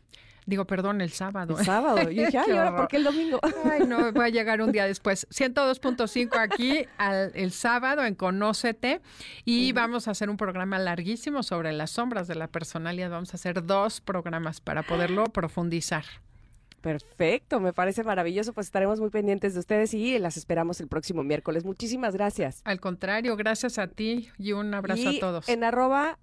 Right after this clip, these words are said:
Speaker 2: ¿arroba qué es?
Speaker 1: Ah,
Speaker 2: Eh,
Speaker 1: Enneagrama
Speaker 2: Enneagrama
Speaker 1: Conócete
Speaker 2: Conócete,
Speaker 1: Oficial,
Speaker 2: ¿verdad?
Speaker 1: Instagram y
Speaker 2: Ujú.
Speaker 1: Facebook.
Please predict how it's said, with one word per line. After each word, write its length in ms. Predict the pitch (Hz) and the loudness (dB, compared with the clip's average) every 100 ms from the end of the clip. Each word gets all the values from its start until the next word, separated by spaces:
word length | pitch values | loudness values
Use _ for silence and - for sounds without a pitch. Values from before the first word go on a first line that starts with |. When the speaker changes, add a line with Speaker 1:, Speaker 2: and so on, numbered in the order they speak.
| - | -8
Speaker 2:
¿arroba 300 | 220 226 247 | -6 -4 -6
qué 240 | - 277 320 | -4 -6 -6
es? 160 | - | -8
Speaker 1:
Ah, 20 | - | -8
Speaker 2:
Eh, 500 | 202 185 214 165 151 - | -4 0 0 0 -4 -2
Speaker 1:
Enneagrama 360 | 220 214 202 214 | 0 2 2 2
Speaker 2:
Enneagrama 160 | 220 | 2
Speaker 1:
Conócete 480 | 202 202 190 202 - | 2 0 0 -2 0
Speaker 2:
Conócete, 320 | 170 175 165 | 2 2 0
Speaker 1:
Oficial, 240 | 196 208 214 | 0 0 0
Speaker 2:
¿verdad? 80 | |
Speaker 1:
Instagram 460 | 208 214 214 190 165 | -2 -2 -4 -2 -4
y 40 | 156 | -4
Speaker 2:
Ujú. 60 | |
Speaker 1:
Facebook. 440 | 160 160 - - | -6 -6 -10 -18